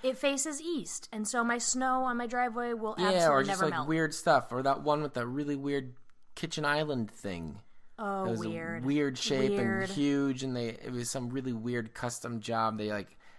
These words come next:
Speaker 2: hacked off part of the kitchen and re-,
Speaker 1: It was
Speaker 2: and
Speaker 1: so
Speaker 2: moved.
Speaker 1: bad.
Speaker 2: It was any, it was weird. It's like, "Oh, maybe we could live with it," but might, maybe other people couldn't.
Speaker 1: Right, exactly. I could not live with it.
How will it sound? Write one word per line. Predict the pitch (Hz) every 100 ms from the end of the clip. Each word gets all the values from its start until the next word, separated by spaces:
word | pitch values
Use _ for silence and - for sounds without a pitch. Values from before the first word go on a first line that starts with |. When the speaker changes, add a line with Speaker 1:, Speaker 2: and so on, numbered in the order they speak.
| -
Speaker 2:
hacked | - 139 127 123 -
off | 120 117 117
part | - 123 120
of |
the | 110
kitchen | - 120 - 120
and | 104 98
re-, | 113 113
Speaker 1:
It |
was | 110 233 220
Speaker 2:
and | 95
Speaker 1:
so | 98 110
Speaker 2:
moved. | 123
Speaker 1:
bad. | 175 170
Speaker 2:
It | 139
was | 117 110
any, | 107 95
it | 135
was | 127
weird. | 104 135 180 135 117 113 - -
It's | 180
like, | 175 -
"Oh, | 277 226
maybe | 190 220 262
we | 254
could | 208 113
live | 107 95
with | 98 -
it," | 101 - - _ - -
but | 98
might, | 117 285 - -
maybe | - 160 123
other | 117 170
people | 95 -
couldn't. | - 143 127 98 - - - -
Speaker 1:
Right, | 180 180 160 160 -
exactly. | 196 185 165 165 - 190 196
I | 196 202
could | 208 165
not | 160 -
live | 180
with | 196 -
it. | -